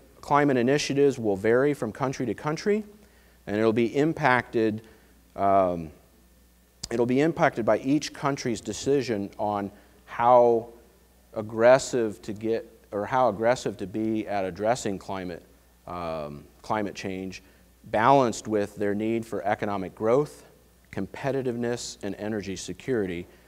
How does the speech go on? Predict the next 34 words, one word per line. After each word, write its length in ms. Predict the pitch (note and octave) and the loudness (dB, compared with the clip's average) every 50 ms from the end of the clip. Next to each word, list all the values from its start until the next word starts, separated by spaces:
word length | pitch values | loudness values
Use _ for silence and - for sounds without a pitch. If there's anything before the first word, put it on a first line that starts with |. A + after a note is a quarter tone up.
| _ _ - | _ _ -4
as 160 | B2 A#2 A2+ | -4 -4 -2
well 360 | A#2+ B2+ D3 F3+ G3+ E3 A#2+ | 2 4 4 6 6 4 2
as 520 | G2+ F#2+ F#2 F#2 G2 A2+ C#3 C#3+ - - - - _ _ _ _ _ _ | 2 0 0 -2 -2 -4 -6 -8 -12 -16 -20 -20 _ _ _ _ _ _
the 140 | - A2+ A2+ | -2 0 0
ability 520 | A2+ A2+ B2 B2+ C3+ C#3 C3+ C3 B2 A#2 | 0 2 2 4 4 4 2 2 2 2
of 100 | A2+ G#2 | 2 2
their 160 | G#2+ G#2+ G2+ | 2 0 -2
citizens 580 | - - - C#3 C3+ B2 - - A2+ G#2 G2 - | 0 0 0 0 0 0 -2 -2 -4 -4 -4 -4
to 140 | - - G#2 | -6 -6 -4
be 180 | A2+ A2 G#2+ | 0 0 0
able 160 | G#2+ G#2 G#2+ G2 | 0 0 -2 -4
to 100 | G2 F#2 | -6 -6
shoulder 640 | - - - B2+ C3 B2+ A#2+ A2 G#2 F#2+ F2+ F#2 - - - - _ _ | -4 2 4 6 6 6 6 2 0 -2 -4 -6 -10 -14 -20 -20 _ _
the 80 | - F#2+ | -14 -14
cost 720 | - - - - D#3 D3 A#2+ F2+ E2 D#2 - - - - - - - _ _ _ _ _ _ _ _ _ - | -12 -12 0 6 8 8 8 8 4 0 -6 -10 -14 -16 -20 -20 -20 _ _ _ _ _ _ _ _ _ -2
of 160 | F#2+ F2+ F2 | -2 -2 -2
dealing 340 | F#2+ F#2+ F#2+ F2+ F2 F2 E2+ | -2 -2 -2 -2 -4 -4 -6
with 160 | E2+ E2 E2 | -8 -8 -6
ec-, 220 | F2 E2 - - - - | -8 -8 -8 -12 -16 -10
with, 400 | G#2 G#2 G2+ F#2 E2+ - - - | -6 -4 -4 -4 -6 -8 -10 -8
uh, 220 | F#2+ E2 D#2+ D2+ - - - _ _ _ _ _ _ _ _ _ _ | -6 -6 -6 -6 -8 -12 -18 _ _ _ _ _ _ _ _ _ _
reducing 500 | G#2 G#2+ G#2 A2 G#2+ G2+ - - F#2+ E2+ | -8 -6 -4 -2 -2 -2 -4 -6 -8 -10
climate, 420 | - - G#2 F#2+ F2 F2 F2 D2+ - - - | -10 -10 -8 -8 -8 -8 -10 -12 -14 -16 -16
uh, 300 | F2 F2 E2+ E2 D#2+ D#2 D2+ - - - - - - _ _ _ _ _ _ _ _ _ _ _ _ _ _ _ _ _ | -16 -14 -12 -12 -12 -12 -14 -16 -18 -20 -20 -20 -20 _ _ _ _ _ _ _ _ _ _ _ _ _ _ _ _ _
gases 360 | - G#2 F#2+ F2+ - - F#2 - | -2 -2 0 -2 -2 -6 -8 -6
such 260 | - G#2 F#2+ - F#2+ | -6 -6 -4 -4 -6
as 100 | F2 - | -8 -8
C 220 | - - F#2+ E2+ | -6 -6 -6 -6
O 80 | D#2+ D#2 | -6 -8
two. 280 | - - D#2+ C2+ B1 B1+ - - _ _ _ _ _ _ _ _ - - - - _ _ | -12 -12 -14 -14 -14 -16 -20 -20 _ _ _ _ _ _ _ _ -20 -20 -20 -20 _ _
So 120 | - C#3 C3+ | 2 2 4
we 240 | D3 F#3 A3 A#3+ A#3 | 4 4 4 2 2
utilize 760 | A3 G3+ F#3+ E3+ C#3+ C3 C3 B2 B2 B2+ C3 C#3+ D3+ - - | 2 2 2 4 4 6 6 6 6 4 2 0 -2 -4 -4
at, 180 | A2+ B2 A#2 | -4 -4 -4